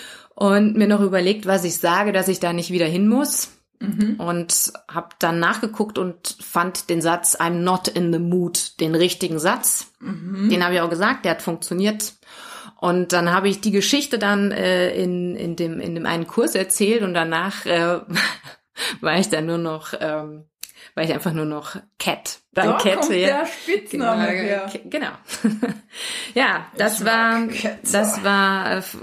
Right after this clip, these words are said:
Speaker 1: fremde Länder. Ja.
Speaker 2: Schöne Geschichte, Katrina.
Speaker 1: Ja, die war, die war,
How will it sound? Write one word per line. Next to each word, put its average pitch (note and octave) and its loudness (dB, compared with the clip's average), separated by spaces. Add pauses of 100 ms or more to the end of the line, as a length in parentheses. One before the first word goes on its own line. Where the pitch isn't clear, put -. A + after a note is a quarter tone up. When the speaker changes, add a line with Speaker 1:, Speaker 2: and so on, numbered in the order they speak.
(360)
Speaker 1:
fremde F#3+ 0
Länder. D#3+ -2 (180)
Ja. E3+ 0 (400)
Speaker 2:
Schöne D#4+ 0
Geschichte, D4+ -4
Katrina. F3+ -10
Speaker 1:
Ja, G3+ 6
die F#3+ 2
war, F#3+ 0
die F3+ -2
war, G3 2